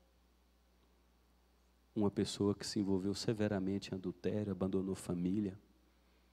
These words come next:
E como a Bíblia diz, nós entregamos essa pessoa a Satanás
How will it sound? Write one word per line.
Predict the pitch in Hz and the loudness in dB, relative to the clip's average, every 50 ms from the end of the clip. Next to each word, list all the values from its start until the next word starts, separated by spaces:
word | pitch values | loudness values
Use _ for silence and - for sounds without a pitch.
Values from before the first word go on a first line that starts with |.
| _ - _ _ _ _ _ _ _ _ _ _ _ _ _ _ - | _ -20 _ _ _ _ _ _ _ _ _ _ _ _ _ _ -6
E | - | -6
como | 110 - - 143 151 | -4 0 2 4 4
a | 127 | 4
Bíblia | 107 - 117 123 120 110 | 4 2 2 4 2 2
diz, | 98 98 101 110 110 104 | 2 2 2 2 2 2
nós | 110 110 110 110 110 110 - - - - - - _ _ _ _ | 0 0 0 0 0 -2 -4 -8 -10 -12 -14 -20 _ _ _ _
entregamos | - 120 110 - - 110 98 101 104 113 113 104 92 | -2 -2 0 4 4 4 4 4 4 6 6 4 4
essa | 107 110 - - | 4 2 0 -2
pessoa | - - 110 - - - 117 104 | 0 0 -2 -2 0 0 0 0
a | |
Satanás | 101 - - 123 - - 135 120 104 95 92 92 98 - - - | 0 -2 -4 -4 -4 -2 -2 0 0 0 -2 -2 -4 -8 -12 -14